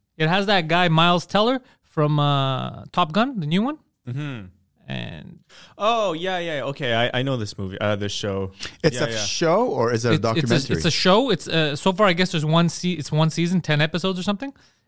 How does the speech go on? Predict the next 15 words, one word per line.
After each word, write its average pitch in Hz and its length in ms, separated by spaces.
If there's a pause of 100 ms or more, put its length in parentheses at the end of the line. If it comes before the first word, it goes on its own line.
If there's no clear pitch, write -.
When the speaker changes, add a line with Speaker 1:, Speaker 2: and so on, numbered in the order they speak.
(120)
Speaker 1:
And 151 260
I'm 151 80
gonna 139 720
start 208 220
watching 185 320
it 156 80
'cause 151 120
it 160 60
looks 185 240
cool. 233 200
I 170 60
like 233 200
period 240 280
pieces, 262 380 (320)
and 147 720